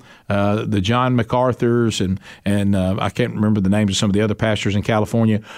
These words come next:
what they're going through, really pay attention. Really pay attention. This is really, really important,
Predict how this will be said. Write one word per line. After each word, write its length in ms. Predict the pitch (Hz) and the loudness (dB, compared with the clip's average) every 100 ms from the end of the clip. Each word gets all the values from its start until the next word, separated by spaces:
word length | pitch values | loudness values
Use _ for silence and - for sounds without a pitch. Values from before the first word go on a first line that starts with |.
| - - | -10 -2
what 340 | 117 170 175 | 2 2 2
they're 160 | 156 139 | 0 2
going 360 | 123 143 151 | 2 2 2
through, 480 | 151 151 151 143 139 - | 0 0 2 0 -2 -8
really 480 | - 113 156 175 151 | -2 2 2 4 2
pay 220 | - 127 | 2 0
attention. 520 | 110 110 98 101 107 - _ _ - - | 0 -2 -2 -4 -6 -10 _ _ -20 -6
Really 340 | 101 135 156 151 | 0 4 4 2
pay 200 | 143 127 | 2 0
attention. 360 | 123 113 110 | 0 0 2
This 160 | 139 135 | 0 0
is 160 | 107 | -2
really, 420 | 107 120 156 160 151 | 0 2 2 2 2
really 300 | 147 139 131 | 2 2 0
important, 480 | 110 127 110 98 | 0 0 0 -2